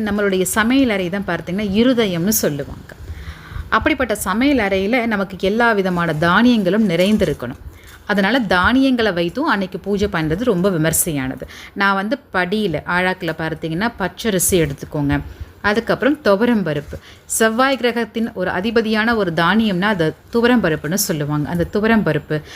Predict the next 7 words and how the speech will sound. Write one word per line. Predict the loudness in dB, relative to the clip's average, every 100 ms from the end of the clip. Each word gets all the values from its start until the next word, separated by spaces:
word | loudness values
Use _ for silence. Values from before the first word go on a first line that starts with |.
| -16 -2
மகாலட்சுமியினுடைய | 0 2 0 -2 -6 -6 -4 -4 -2 -2 -2 -2 -4 -4
அற்புதமான | -6 -6 -2 0 2 2 4 2 0
பொருள்கள்ல | -2 0 -2 0 0
இந்த | 0 -4 -2
கல்லுப்பும் | -2 2 0 2 2 4
நிறைந்ததுன்னு | 2 4 2 2 0
சொல்லுவாங்க. | -4 -4 -4 -4